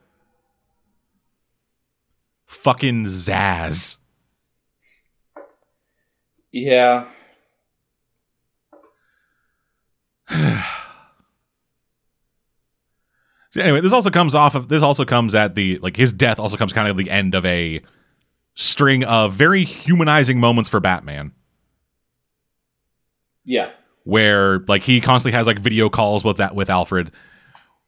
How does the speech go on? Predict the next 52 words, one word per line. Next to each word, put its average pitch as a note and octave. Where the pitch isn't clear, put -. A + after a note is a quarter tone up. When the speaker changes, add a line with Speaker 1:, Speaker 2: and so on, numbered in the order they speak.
Speaker 1:
where F#2+
Alfred G2
is, F2+
like, F2+
you F2+
know, E2+
making B2
some A2+
food A#2+
or G#2+
whatever, G#2+
and F#2+
he's F#2
talking G2+
to G2
Batman, F#2+
and, E2+
and, E2
uh, G2
and, F#2+
like, F#2+
he A#2+
does, A2
the, A2
and F#2
Alfred's G#2+
like, F#2+
"I C4
saved D#4+
some G3+
cookies. G#2+
I G#2+
assume E3+
you C3
didn't F#2
get D#2
them E2
or D#2+
open D#2+
them F#2
because, E2+
you E2
know, D2+
you're D2
too -
busy D#2
with D2+
your D2+
work." F2
And G#2
then A2+
he, F#2+